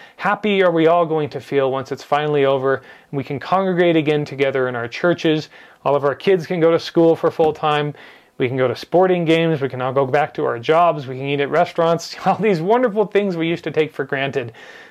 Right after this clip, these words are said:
You know, hopefully we'll be, uh, remember to be grateful to God once, um, once this, uh, terrible disease has been eradicated,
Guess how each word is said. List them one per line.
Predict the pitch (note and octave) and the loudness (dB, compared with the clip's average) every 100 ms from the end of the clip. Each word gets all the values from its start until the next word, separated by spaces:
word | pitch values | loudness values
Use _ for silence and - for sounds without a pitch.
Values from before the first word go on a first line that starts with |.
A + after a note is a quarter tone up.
| _ | _
You | C3 | -2
know, | B2+ | -2
hopefully | A#2 E3 - D#3 D3 | 0 -2 0 0 0
we'll | C3+ C#3+ | 2 2
be, | B2+ B2+ A#2 - - _ - | 2 -2 -4 -14 -20 _ -2
uh, | C3 | -2
remember | C#3 E3+ G#3 G3+ | 0 0 2 2
to | F3 D3 | 2 0
be | C#3+ D#3 | -2 -4
grateful | C3+ C#3+ F3+ F#3 F3 | -2 0 0 0 -2
to | E3+ C#3+ | -2 0
God | C3+ C3 B2+ | 2 2 2
once, | B2+ C3 B2 - - - _ - | -2 -6 -6 -12 -18 -20 _ -8
um, | A#2+ A#2 A2+ - | -6 -6 -10 -12
once | B2 C#3+ - | -6 -6 -4
this, | C#3+ A#2+ - | -4 -4 -2
uh, | C3 A#2+ A2 G#2+ _ _ _ _ _ - - | 0 0 -2 -8 _ _ _ _ _ -20 -18
terrible | - D#3+ C#3+ C3 | -2 0 2 0
disease | C3 B2 D3 C#3 | -2 -2 0 0
has | C3 | -2
been | C#3+ | -2
eradicated, | C3+ C#3 C#3 C3 C#3 C3+ C3+ B2 | 0 0 0 -2 -2 0 0 -2